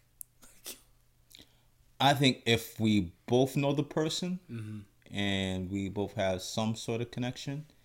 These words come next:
Speaker 2: then I may ask. Um, but if I, if I don't, if I have no idea who the person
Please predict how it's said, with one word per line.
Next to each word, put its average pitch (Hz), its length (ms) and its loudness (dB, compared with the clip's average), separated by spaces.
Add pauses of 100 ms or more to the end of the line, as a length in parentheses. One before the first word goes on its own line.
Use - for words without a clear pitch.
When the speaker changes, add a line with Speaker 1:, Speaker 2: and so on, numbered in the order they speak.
(680)
Speaker 2:
then 90 480 -6 (1300)
I 98 120 4
may 95 300 0
ask. 123 540 -2 (920)
Um, 90 560 -6
but 101 220 0
if 98 220 -4
I, 101 260 6 (140)
if 107 180 -4 (160)
I 123 180 10
don't, 123 460 2 (160)
if 110 160 0
I 123 140 8
have 120 260 4
no 117 520 2
idea 101 340 2
who 101 120 -2
the 80 100 -6
person 107 440 -4